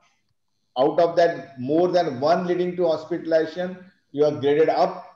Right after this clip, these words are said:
Okay, so there are more exacerbations. So if you see A, A, A group has got lesser symptoms and lesser exacerbation. So this is something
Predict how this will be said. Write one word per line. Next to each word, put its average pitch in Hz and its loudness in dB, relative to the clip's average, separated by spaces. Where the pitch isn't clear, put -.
Okay, 156 -4
so 147 -10
there 156 4
are 160 2
more 185 0
exacerbations. 135 -4
So - -12
if 220 -8
you 254 -6
see 226 -12
A, 180 2
A, 180 4
A 202 4
group 190 -2
has 156 -4
got 160 0
lesser 147 -2
symptoms 208 0
and 143 -6
lesser 151 2
exacerbation. 120 -4
So 170 -2
this 175 -2
is 208 -4
something 190 -4